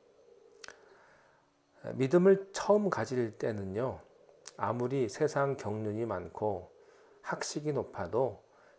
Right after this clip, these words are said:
실수하게 되어 있습니다. 신앙생활을 이제 처음 하고 믿음 생활을 처음 하면요,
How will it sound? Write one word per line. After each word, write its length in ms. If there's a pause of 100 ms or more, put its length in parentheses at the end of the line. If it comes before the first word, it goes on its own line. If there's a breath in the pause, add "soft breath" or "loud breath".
실수하게 800
되어 300
있습니다. 600 (920 loud breath)
신앙생활을 720
이제 580
처음 380
하고 200
믿음 300
생활을 380
처음 340
하면요, 640